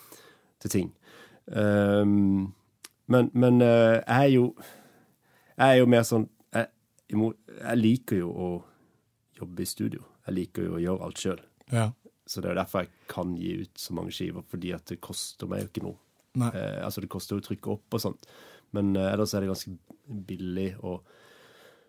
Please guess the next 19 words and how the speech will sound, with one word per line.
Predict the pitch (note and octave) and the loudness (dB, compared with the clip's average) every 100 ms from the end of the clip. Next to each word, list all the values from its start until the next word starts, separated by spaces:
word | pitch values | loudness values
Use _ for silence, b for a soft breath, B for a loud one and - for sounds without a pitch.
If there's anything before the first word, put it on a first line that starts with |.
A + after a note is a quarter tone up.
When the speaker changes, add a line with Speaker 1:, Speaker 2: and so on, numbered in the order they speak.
| b - | b -4
Speaker 1:
å | G#2+ | 0
jobbe. | F#2+ E2 G2+ G2+ | 0 0 0 0
Speaker 2:
Å | C3+ | -2
spille | - A#2+ G2 G#2+ | -2 0 2 2
inn. | A#2+ | 0
Speaker 1:
Og, | A2 G#2 - | -4 -6 0
ja, | B2 | 0
fordi | B2 A2+ G#2+ | 2 4 4
at | G#2+ | 2
jeg | F#2+ - | -2 0
spiller | G#2 B2+ | 0 2
alle | F2+ F2 | 0 -4
instrumenter, | - G2 C#3 C#3 C3+ | -4 0 2 2 4
Speaker 2:
Mm, | B2 | 4
Speaker 1:
på | F#2+ | 2
en | E2+ | -2
måte. | B2+ | 2
Speaker 2:
mm. | A#2 G2 | 2 2
Speaker 1:
Så, | G#2+ | 2